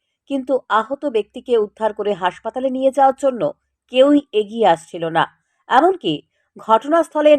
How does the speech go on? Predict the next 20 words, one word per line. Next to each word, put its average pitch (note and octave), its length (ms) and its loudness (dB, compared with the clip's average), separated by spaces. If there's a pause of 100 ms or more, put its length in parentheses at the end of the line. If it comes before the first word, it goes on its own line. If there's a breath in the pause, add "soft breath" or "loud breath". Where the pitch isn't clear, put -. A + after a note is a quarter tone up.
নাকা C#4+ 260 2
পয়েন্টে C4+ 400 -4
কর্মরত A#3 480 -2 (120)
টিএসআর G#3+ 460 -4
জওয়ানরাও A#3+ 500 0 (420)
আহত A3 340 -4 (160)
ব্যক্তিকে G3+ 440 -6 (120)
কোনো G3 180 -6 (120)
সহায়তা E3+ 440 -4 (120)
করেনি F3 320 -4
বলে F3 220 -6 (100)
অভিযোগ। D#3 460 -10 (560)
পাল্টা A3+ 380 -2 (400)
ইস্কন D#4 420 -4
পরিচালিত C4 520 -2 (200)
বাইখোরা C4 400 0 (100)
জগন্নাথ A#3 440 -2 (140)
জিউ G#3+ 220 -6
মন্দিরের G#3 440 -4 (120)
প্রভু G#3+ 280 -6